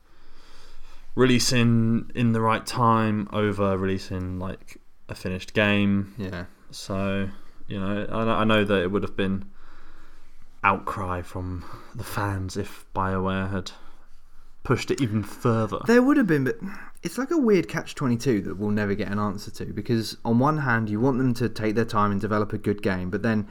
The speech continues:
Speaker 2: you don't wanna give them all the time in the world, because something like The Last Guardian, for instance, which was in development for, what, like,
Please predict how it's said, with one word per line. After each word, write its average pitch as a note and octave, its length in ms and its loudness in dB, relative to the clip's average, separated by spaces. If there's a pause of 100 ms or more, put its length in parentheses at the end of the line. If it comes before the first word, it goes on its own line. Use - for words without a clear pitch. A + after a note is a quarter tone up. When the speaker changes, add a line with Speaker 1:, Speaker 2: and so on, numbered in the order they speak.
(380)
Speaker 2:
you G#2+ 120 2
don't C3 220 6
wanna A#2 200 4
give G2+ 300 2
them G2 480 2 (160)
all A2 220 6
the G2+ 100 4
time G#2+ 300 2
in F#2+ 80 2
the G2 60 0
world, F2+ 380 0
because G#2 320 -2
something B2 220 4
like G#2 140 0
The G#2 80 -2
Last G#2+ 280 2
Guardian, G2 400 2
for F#2+ 140 -2
instance, F2+ 420 -8
which G2 160 -6
was G2+ 140 -4
in G2+ 80 0
development F#2+ 420 0
for, G#2+ 120 -10
what, F#2+ 200 -2
like, - 160 -12